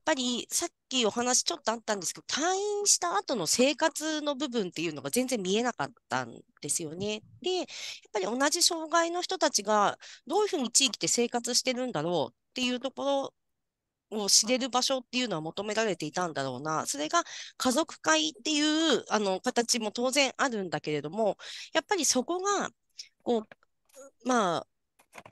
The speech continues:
七の会がそうなのかもしれないけど、やっぱりあくまでも家族会であって、当事者同士が、こう、話せる場所っていうのがなかなかなかったんですよね。で、やっ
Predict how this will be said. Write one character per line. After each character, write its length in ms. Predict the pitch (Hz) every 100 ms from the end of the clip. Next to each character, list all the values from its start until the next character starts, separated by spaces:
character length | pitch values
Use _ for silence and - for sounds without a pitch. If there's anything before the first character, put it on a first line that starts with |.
| _ -
七 300 | 285 403 415
の 180 | 330
会 380 | 240 277 285 226
が 280 | 190 262 277
そ 260 | - 302 269
う 60 |
な 100 | 233
の 140 | 233 160
か 120 | 240
も 120 | 175
し 140 | -
れ 60 | 190
な 120 | 196
い 60 | 185
け 80 | 180
ど、 80 |
や 80 | 247
っ 20 | -
ぱ 80 | 480
り 140 | 302 254
あ 80 | 349
く 120 | -
ま 140 | 403 285
で 60 |
も 120 | 202 180
家 160 | 214
族 280 | 214 320 -
会 260 | - 330 320
で 120 | 311
あ 60 | 330
っ 40 | - -
て、 320 | 220 214 170 - - - - -
当 280 | 285 370 466
事 120 | -
者 120 | - 466
同 200 | - 453
士 180 | - 170
が、 380 | 160 180 151 - _ -
こ 420 | 233 202 190 -
う、 40 | _ _ _ _ -
話 320 | - 277 311
せ 100 | 320
る 100 | 220
場 100 | 165
所 160 | - 175
っ 40 |
て 160 | - 175
い 40 |
う 40 |
の 80 | 156
が 80 | 151
な 100 | 214
か 100 | 226
な 80 | 220
か 120 | 185
な 100 | 202
か 120 | 202
っ 60 | 160 _ _
た 120 | 131
ん 60 | 120
で 80 |
す 140 | - 185
よ 60 |
ね。 200 | 190 233 240
で、 120 | 359
や 60 | 359 - - -
っ 40 | 330